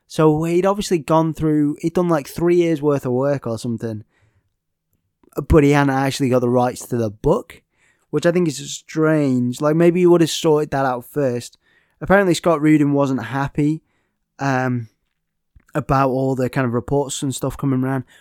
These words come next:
Probably quite rightly, because, like, he, like, like we've said, like, there isn't a lot of, like, stuff about kind of what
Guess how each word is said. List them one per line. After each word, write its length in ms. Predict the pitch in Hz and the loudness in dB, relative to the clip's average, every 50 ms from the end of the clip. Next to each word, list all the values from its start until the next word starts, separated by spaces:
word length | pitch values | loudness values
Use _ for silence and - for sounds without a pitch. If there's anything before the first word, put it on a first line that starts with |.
| _ _ _ - | _ _ _ 0
Probably 500 | - 202 208 220 220 202 208 202 185 170 | 2 4 6 6 4 6 6 4 4 4
quite 320 | - - 151 147 139 135 | 2 2 2 4 4 2
rightly, 440 | 127 131 135 143 147 135 117 117 117 | 2 0 0 0 0 0 -2 -4 -4
because, 560 | 104 123 117 - - 131 117 110 110 - - _ _ _ _ _ _ _ _ | -4 -4 -6 -4 -4 -6 -6 -6 -8 -14 -18 _ _ _ _ _ _ _ _
like, 260 | - 127 127 123 - - - _ _ - | -6 -6 -4 -6 -6 -10 -16 _ _ -8
he, 320 | - 139 147 143 143 - - _ _ - _ _ _ _ _ _ _ _ _ | -4 -2 -2 -2 -2 -4 -10 _ _ -20 _ _ _ _ _ _ _ _ _
like, 220 | 151 143 135 - - - _ _ _ _ _ _ _ _ | -2 -2 -2 -4 -8 -18 _ _ _ _ _ _ _ _
like 240 | - 175 165 165 151 | -2 -2 -2 0 0
we've 160 | 170 160 135 | -2 -2 -2
said, 300 | - - 156 151 151 127 | -2 0 0 0 2 0
like, 180 | 123 120 123 - | -2 -4 -4 -4
there 160 | - 135 143 | -4 -4 -2
isn't 180 | 143 131 147 110 | -2 -2 -4 -4
a 60 | 123 | -2
lot 260 | 131 127 123 110 117 | 0 0 0 0 0
of, 140 | 127 113 - | -2 -2 -4
like, 180 | 123 120 107 | -6 -6 -6
stuff 520 | - - - - 135 123 117 - - - - _ _ | -8 -12 -8 -4 -4 -4 -4 -6 -12 -20 -20 _ _
about 540 | - 123 - - 127 120 117 113 113 110 - _ _ _ _ _ _ _ _ _ _ _ _ _ _ _ _ - | -14 -12 -8 -4 -4 -4 -2 -4 -6 -6 -10 _ _ _ _ _ _ _ _ _ _ _ _ _ _ _ _ -14
kind 100 | - 123 | -10 -8
of 100 | 123 113 | -6 -4
what 280 | 110 117 113 113 - | -4 -2 -4 -4 -6